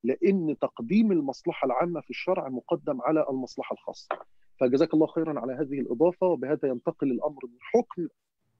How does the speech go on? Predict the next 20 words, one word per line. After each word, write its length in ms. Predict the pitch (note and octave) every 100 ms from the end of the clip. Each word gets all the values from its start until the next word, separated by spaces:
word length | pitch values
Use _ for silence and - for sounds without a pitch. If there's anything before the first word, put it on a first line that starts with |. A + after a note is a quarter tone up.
| _
أصل 260 | F3+ - D#3+
الحكم 440 | E3 - G3+ D3+
فيه 300 | - G3 E3+
كذا، 340 | - G3+ A3 G#3+ _ _
لكن 280 | D3 D#3+ E3
إذا 160 | C3+ C#3
كان 160 | F#3
معمول 380 | F3+ C#3+ E3+ E3
فيه 300 | - F3 D#3
بنو 240 | G#2+ D3+ E3
تراسباسين 680 | - F3+ - F3 - D3
نوتس 320 | D#3+ G3 - -
هنا، 280 | E3 E3+ G#3 - _ _ _ _
إن 140 | C3 B2
إحنا 200 | - C3
ممنوع 380 | B2+ C#3 D#3+
المرور، 560 | C3 B2+ A#2+ D#3 G3+ F3+ -
فوجب 840 | A#2+ A#2 - C#3 D3+ D3+ D3 D#3+ - -
عدم 640 | A#2 C3 D3 D#3 E3 E3 F3 _ _ _ _ -
ال-، 800 | B2 A2+ G#2+ G#2+ G#2+ G#2 G#2